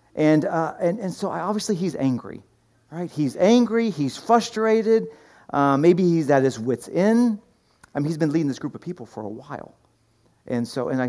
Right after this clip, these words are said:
like I said, he's, they're not the easiest people to lead. So have you ever, um, have you ever felt that way? Have you ever been in the middle of something? You're so overwhelmed,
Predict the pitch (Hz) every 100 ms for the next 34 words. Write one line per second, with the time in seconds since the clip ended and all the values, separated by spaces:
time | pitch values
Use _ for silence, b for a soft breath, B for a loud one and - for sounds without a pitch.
0 | 120 123 131 - 110 127 135 160 156 -
1 | 160 135 143 135 - 196 196 117 101 b
2 | b b b b - 175 214 143 107 _
3 | _ _ _ _ _ _ _ _ - 123
4 | 123 143 156 190 226 202 190 120 - b
5 | b b b b b - 120 110 107 90
6 | _ _ _ _ _ _ 120 156 147 135
7 | 123 - - 71 107 123 127 170 190 180
8 | 113 139 143 147 B B 131 127 117 123
9 | 135 131 113 - 101 85 - 110 120 b
10 | b b - 104 - 156 160 - 143 156
11 | 165 196 185 117 107 85 85 107 170